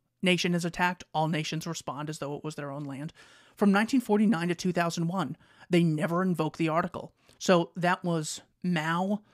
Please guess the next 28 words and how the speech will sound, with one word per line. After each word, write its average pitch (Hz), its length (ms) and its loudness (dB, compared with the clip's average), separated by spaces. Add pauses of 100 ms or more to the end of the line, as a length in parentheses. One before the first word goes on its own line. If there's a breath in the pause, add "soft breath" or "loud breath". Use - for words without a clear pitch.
(100)
Stalin, 175 720 -2 (240)
Khrushchev, 165 680 -2 (180)
Pol 170 240 0
Pot, 160 360 -6 (360 soft breath)
all 202 180 4
those 208 240 0
people 160 480 -4 (140)
for 175 180 2
all 170 140 0
those 170 240 -2
years 160 340 -4 (320 loud breath)
did 180 220 4
not, 156 420 -2 (300)
uh, - 60 -10 (220)
get 143 400 -6 (680)
a 180 60 2
nato 151 260 0
response. 156 540 -4
So 175 200 4
they 180 140 2
had 175 180 0
a 165 60 0
lot 180 340 -2
of 277 80 -4
time 202 300 0
to 170 100 -2
plan 165 440 -2 (200)
for 156 460 2